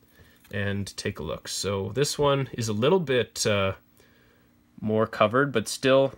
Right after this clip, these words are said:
it's pretty clear where the tabs are. You can see the hole in the tab, um, and that's not a bad thing. So what we're gonna do to fix that, zoom in a little bit here. I'm just gonna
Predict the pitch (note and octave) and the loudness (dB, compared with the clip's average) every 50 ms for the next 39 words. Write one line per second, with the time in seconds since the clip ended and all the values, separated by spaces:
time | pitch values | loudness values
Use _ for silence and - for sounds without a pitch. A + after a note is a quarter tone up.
0 | - _ - A2+ - - - - D3+ C3 G#2+ - - - G#2+ G#2 G#2 G#2+ G2+ G2+ | -20 _ -10 -8 -8 -8 -2 -2 0 0 0 -4 -4 -2 0 0 0 0 0 -2
1 | F#2+ G2 G#2 - - G#2 G2 G2 G2+ G2+ - G#2 G#2 G#2+ G2+ G2 - F2+ G2 - | -2 -4 -6 -4 0 2 2 2 2 2 0 2 2 2 0 -2 -6 -6 -6 -4
2 | - C#3+ B2 G#2+ - A2 A2 A2 G#2+ G#2+ G#2 F#2+ - - G#2 G2+ G#2 A2 - - | -2 0 0 0 0 2 2 2 2 2 0 -2 0 2 2 4 4 2 0 -4
3 | _ _ _ _ - - - - _ _ - - - F#2 F#2 F2+ F2+ - - - | _ _ _ _ -20 -20 -20 -20 _ _ -8 -6 -4 -4 -4 -4 -6 -10 -10 -2
4 | - D3+ F3 F3 - F#3 F3 D#3+ B2 - G#2 G2 G2 F#2 - G2+ G#2+ A2+ C3+ - | 2 4 4 4 6 4 4 4 4 4 4 4 4 4 2 0 0 0 0 -6
5 | _ _ _ _ _ _ _ _ _ _ _ _ _ _ - - - - C3 C3 | _ _ _ _ _ _ _ _ _ _ _ _ _ _ -12 -10 -8 -2 0 0
6 | D3 - D#3+ C3+ C3+ C3+ B2+ A2 G#2+ A2 A2+ A#2 C3 D#3 D#3+ - - - - - | 0 2 0 -2 0 0 0 -2 0 0 -2 -2 -2 -2 -6 -8 -12 -20 -16 -16
7 | G#2+ - - - D3 - - - G#2 G2+ G2 A#2 C#3+ - - - _ _ _ _ | -16 -12 -6 -6 -6 -6 -4 -4 -2 0 0 0 0 -2 -6 -20 _ _ _ _
8 | _ _ - - - A2 G2+ G2 F#2+ F#2+ F#2+ F#2+ F#2+ - C3 F3+ - - A2+ G#2+ | _ _ -20 -18 -14 -10 -8 -8 -6 -6 -8 -8 -10 -10 -10 -12 -12 -12 -14 -12
9 | - - A2 A2 - - _ _ _ - - - - - _ _ - - A#2+ - | -8 -4 -2 -2 -2 -4 _ _ _ -20 -20 -20 -20 -20 _ _ -12 -12 -10 -6
10 | - A#2+ A2 G2 F#2+ F#2+ F#2 | -4 -4 -2 -2 -2 -4 -6